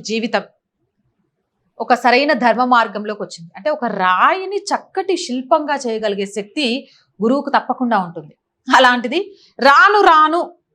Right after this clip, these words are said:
కార్పొరేట్ కబంధ హస్తాల్లోకి విద్య వెళ్ళిపోయిన తర్వాత, అంటే విద్యాలయాలుగా,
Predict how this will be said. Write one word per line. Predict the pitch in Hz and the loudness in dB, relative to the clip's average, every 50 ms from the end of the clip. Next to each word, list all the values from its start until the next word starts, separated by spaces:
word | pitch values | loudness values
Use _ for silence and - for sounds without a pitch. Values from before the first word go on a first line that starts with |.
| _ - 277 | _ 2 4
కార్పొరేట్ | 277 285 320 359 370 359 - - 370 359 349 330 320 320 - - | 6 6 6 6 4 2 -2 -2 0 2 2 2 0 0 0 0
కబంధ | 254 - 262 262 277 311 302 226 | 0 0 0 0 0 0 0 0
హస్తాల్లోకి | 240 - - - 247 247 233 233 220 214 208 - 190 196 | -4 -4 0 0 2 2 2 -2 -4 -6 -8 -10 -12 -12
విద్య | 196 202 - 233 214 208 | -12 -8 -6 -4 -2 -2
వెళ్ళిపోయిన | 202 196 185 - 190 185 190 185 185 | -2 -2 -4 -4 -4 -4 -2 -2 -2
తర్వాత, | 170 165 180 180 175 190 185 - - | -2 -2 -2 -2 0 -2 -2 -2 -4
అంటే | - 196 - 415 381 320 - - _ _ _ _ _ _ - 170 202 | -4 -2 0 2 2 2 0 -4 _ _ _ _ _ _ -6 -4 -4
విద్యాలయాలుగా, | 233 196 180 185 262 381 381 370 359 359 359 339 339 339 330 311 302 294 269 311 | -4 -4 0 2 2 4 6 6 6 6 6 6 6 6 4 4 2 4 4 4